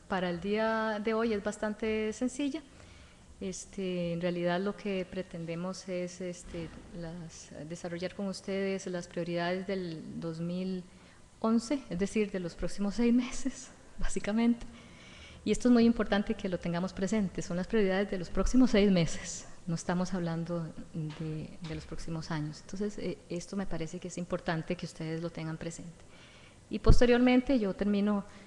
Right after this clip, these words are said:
en breve, le daremos la palabra al señor rector, quien,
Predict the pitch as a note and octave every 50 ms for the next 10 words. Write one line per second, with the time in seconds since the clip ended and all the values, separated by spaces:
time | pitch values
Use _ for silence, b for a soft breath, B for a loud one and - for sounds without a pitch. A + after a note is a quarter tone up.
0 | B B F#3 G3 G3+ G3 G#3 G#3+ G#3+ A3+ B3+ C4 B3+ B3+ B B B B B B
1 | B - G3 G3 F#3+ F#3 F3+ F#3+ G3+ G3 G3 A3 G3+ G3 G3 F#3+ - G#3+ G#3+ A3+
2 | G#3+ G#3+ A3 A3+ A3+ A3+ A3 A3 - G3 F#3+ F#3+ F#3 G3+ G#3+ G#3+ - - G#3+ A3
3 | A3+ A3+ - - G#3+ G3 F3+ F3 E3+